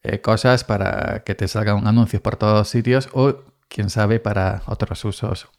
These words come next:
oscuros, ¿no? Pues Mastodon es una red, eh, social libre, descentralizada, que funciona por nodos o por instancias, por servidores. Allí se llaman instancias. Es decir, puede haber mil instancias, mil servidores, mil nodos distintos.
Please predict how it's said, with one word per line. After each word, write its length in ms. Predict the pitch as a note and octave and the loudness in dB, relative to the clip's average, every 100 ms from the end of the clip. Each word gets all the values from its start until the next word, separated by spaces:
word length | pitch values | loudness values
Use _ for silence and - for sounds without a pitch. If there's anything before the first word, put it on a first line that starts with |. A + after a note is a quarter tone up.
| - | -6
oscuros, 560 | A2+ - C#3 A#2+ F#2 | -4 -2 2 2 2
¿no? 140 | G#2+ A#2+ - - - - - - - _ | -4 -6 -10 -20 -18 -18 -20 -20 -20 _
Pues 280 | - C3 A#2 | 2 4 4
Mastodon 460 | B2+ C#3+ - D3+ D#3 | 2 2 4 4 4
es 160 | C#3+ | 2
una 260 | C#3+ C#3 C3 | 4 6 6
red, 300 | C3 C3+ C3 - - - - - - | 6 6 4 -2 -16 -18 -20 -20 -12
eh, 140 | - A2+ | -4 -2
social 580 | B2+ A#2+ C3+ B2+ C#3 C3 - | 0 -2 2 4 4 0 -2
libre, 540 | B2+ A#2+ C#3 A#2 B2 - - - - | 2 4 6 4 2 -4 -20 -16 -8
descentralizada, 1000 | A2+ - G2 G#2 G#2 - B2+ A2+ B2 - - - - - | -6 -4 -2 0 0 2 4 4 2 -6 -20 -20 -20 -12
que 120 | - | -6
funciona 420 | A#2+ A2+ C3+ C#3 C3 | -4 -2 0 0 2
por 180 | A#2+ | 2
nodos 380 | G#2+ A2 G#2+ A2+ | 4 4 4 2
o 60 | A2 | 0
por 120 | G#2+ | 0
instancias, 460 | G2 - A#2+ B2+ A2+ | 2 2 2 2 0
por 160 | G#2 | -2
servidores. 460 | - G2+ F#2+ G2 G#2 | 0 0 2 2 2
Allí 120 | A2 | 2
se 100 | A#2+ | 2
llaman 220 | A#2 A#2 | 4 6
instancias. 580 | G#2+ - G2+ F#2+ G2 G2 - _ _ - | 4 2 0 0 -2 -4 -12 _ _ -6
Es 80 | G#2 | -4
decir, 420 | G#2 G#2+ - - | 0 -2 -2 -2
puede 220 | A2 G#2+ | 2 4
haber 220 | G2+ G#2 | 4 4
mil 240 | G#2 A#2 A2 | 4 6 4
instancias, 400 | - A2 G2+ G2+ | 2 0 2 2
mil 120 | A#2 | 2
servidores, 520 | - G#2 G2 G#2 G2+ | 2 0 2 2 2
mil 160 | A2 G#2+ | 2 4
nodos 320 | G2+ G2 F#2+ | 4 2 0
distintos. 840 | - G2 G#2 F#2 B2+ A#2+ A#2+ B2 | -2 -2 0 0 2 2 4 2